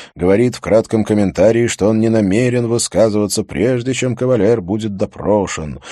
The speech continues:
У него нет никаких особых комментариев по поводу того, что арест подозреваемого произвёл участок Ленсмана в утро Эннебаке. В общем и целом, я могу сказать, что работа полиции — это командная работа.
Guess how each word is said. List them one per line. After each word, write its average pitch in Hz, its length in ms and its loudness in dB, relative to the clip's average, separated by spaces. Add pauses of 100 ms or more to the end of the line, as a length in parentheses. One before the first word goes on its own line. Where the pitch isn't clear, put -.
(200)
У - 80 -4
него 110 220 4
нет 123 420 2
никаких 107 500 -2
особых 110 440 0
комментариев 117 760 0
по 87 120 -6
поводу 104 360 0
того, 104 300 2
что 82 220 -6
арест 101 360 0
подозреваемого 113 920 -2
произвёл 101 500 -2
участок 101 640 -4
Ленсмана 101 760 -2 (280)
в 80 120 -6
утро 92 520 -2
Эннебаке. 78 920 -2 (760)
В 80 80 -4
общем 78 380 -4
и - 20 -10
целом, 147 540 2
я 127 160 0
могу 90 220 -2
сказать, 90 420 0
что - 180 -8
работа 85 380 -2
полиции — 107 560 -2
это 87 160 -6
командная 80 800 -4
работа. 73 600 -2